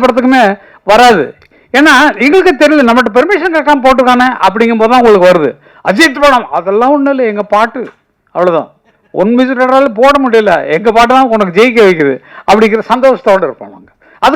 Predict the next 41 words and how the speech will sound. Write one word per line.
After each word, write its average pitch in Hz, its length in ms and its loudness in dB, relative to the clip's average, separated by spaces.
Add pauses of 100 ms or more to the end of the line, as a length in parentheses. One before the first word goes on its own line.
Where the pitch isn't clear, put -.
கேட்டிருந்தா 302 420 2
இன்னும் 247 320 0
சந்தோஷமா 202 440 -2
கொடுத்துருக்கோம். - 420 -20 (380)
கேட்கலங்கிறதுனால 202 840 0
தான் 220 120 -8
கொஸ்டின், 160 340 -2 (680)
"என்னுடைய 175 300 0
சொத்தை 180 220 0
எப்படி 202 220 -2
தேடி 185 240 0
தி-, 160 400 -8
திருடலாம், 170 460 0
நீ 143 60 -10 (200)
என்னுடைய 170 260 -2 (120)
கேட்டுக்குள்ள 190 380 0
எப்படி 160 220 -2
நுழையலாம், 160 380 0 (340)
நீ 202 140 2
தான் 240 200 4
ஒரு 190 100 0
மியூசிக் 220 240 0
டைரக்டர் 196 240 2
வச்சிருக்கே, 180 340 0 (280)
அவனை 254 220 0
போட 277 220 2
சொல்லி 190 140 2
அந்த 131 220 -4
மாதிரி" 147 240 0
அப்படின்னு 156 400 -2
சொல்லி 262 160 2 (400)
அவங்கள 226 260 0 (100)
என்கரேஜ் 220 320 2
பண்றதுக்கு 170 300 -4
தான் 214 120 -2
அந்த 151 160 -4
விஷயம் 143 260 -10
எல்லாம். - 160 -16 (400)
அதனால 151 380 -2 (160)
எல்லாமே 190 360 0 (140)
நல்ல 143 140 0